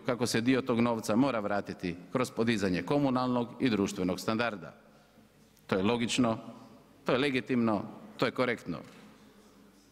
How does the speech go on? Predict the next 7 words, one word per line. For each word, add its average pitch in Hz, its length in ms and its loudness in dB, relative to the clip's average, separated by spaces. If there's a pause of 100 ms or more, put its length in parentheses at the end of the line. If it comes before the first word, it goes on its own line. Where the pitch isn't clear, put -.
(280)
Posebno 160 440 2
za 147 100 2
one 156 180 4
projekte 143 440 2
koji 127 220 2
su 120 160 0
pripremljeni. 85 720 -2